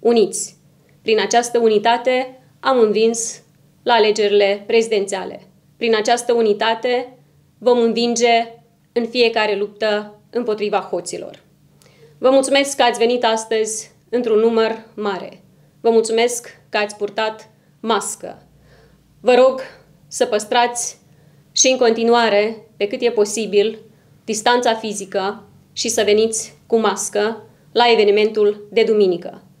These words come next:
Vă rog foarte mult să ne protejăm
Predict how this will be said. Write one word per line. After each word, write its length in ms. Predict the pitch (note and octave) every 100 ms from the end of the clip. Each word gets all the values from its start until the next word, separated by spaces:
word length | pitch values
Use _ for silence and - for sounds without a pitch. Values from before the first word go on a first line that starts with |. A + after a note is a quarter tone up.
| -
Vă 120 | A3
rog 180 | A#3 A3+
foarte 400 | - A#3 A#3 A3+
mult 400 | G#3 G#3+ A3 - _ _ _
să 180 | - C4
ne 120 | A3+
protejăm 720 | A3+ G#3 G3 A3 G#3 A3 A3